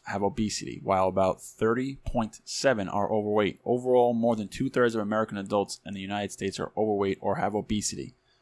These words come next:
Adults between ages forty and fifty-nine are more likely to have obesity.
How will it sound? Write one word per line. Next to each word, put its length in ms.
Adults 420
between 480
ages 280
forty 360
and 80
fifty-nine 400
are 80
more 280
likely 380
to 80
have 120
obesity. 640